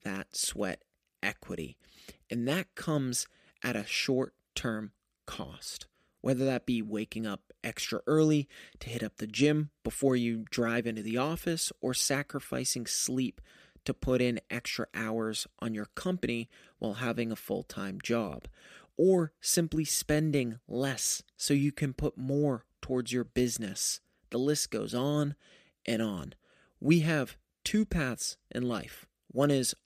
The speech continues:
avoiding pain in the moment, the now, and the other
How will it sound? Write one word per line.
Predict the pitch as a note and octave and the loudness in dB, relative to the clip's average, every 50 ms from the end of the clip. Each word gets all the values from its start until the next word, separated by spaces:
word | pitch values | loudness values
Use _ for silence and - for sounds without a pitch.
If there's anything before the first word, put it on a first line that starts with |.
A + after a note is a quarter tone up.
| _ | _
avoiding | - A#2 G#2+ A#2+ C3 B2+ B2+ B2 | -4 0 2 4 4 4 4 0
pain | B2 - - C#3 B2+ A#2+ | -2 -4 -2 -2 -2 -2
in | A2+ G#2+ | -2 -4
the | G2+ | -6
moment, | G#2 A2 A2 B2 C3+ E3 A3 B3+ D4+ - - _ _ _ _ _ _ _ - | -4 -2 0 2 2 4 2 2 0 -2 -10 _ _ _ _ _ _ _ -10
the | - A2+ | -8 -6
now, | A2 G#2+ G#2 G#2+ A#2+ B2 D3 G3 A#3+ B3+ - _ _ _ _ - - - - _ | -4 -2 -2 0 2 2 2 2 0 -2 -6 _ _ _ _ -20 -20 -20 -16 _
and | - A#2+ A#2+ | -2 0 0
the | A#2+ A#2+ C3+ | 4 6 6
other | E3 G3 F#3+ D#3+ C3+ C#3+ | 8 8 8 6 4 2